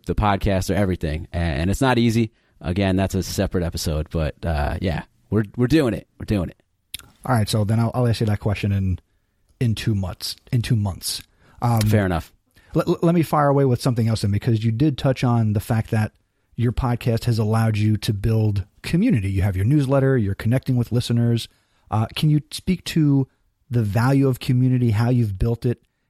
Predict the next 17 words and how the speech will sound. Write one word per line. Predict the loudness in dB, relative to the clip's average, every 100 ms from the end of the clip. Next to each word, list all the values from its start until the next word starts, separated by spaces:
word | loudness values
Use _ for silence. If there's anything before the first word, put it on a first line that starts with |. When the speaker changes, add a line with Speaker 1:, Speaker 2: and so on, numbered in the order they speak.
| _
Speaker 2:
and | 0 2 2 2 2 0 -4 _ _ _
what | -6 -2 0 -2 0
that | 0
experience | 0 0 0 0
has | 0
been | 0 -2
like | 0 -2 -2
to | 0 0
bring | -2 -2 -2 0
people | -2 -2
together | -4 0 0 0
around | 0 0 2 2 0 -2 -6 _ -4
your | -2
podcast | 0 -2 0 -2 -2
and | -2
your |
content? | 0 -2 -2 -6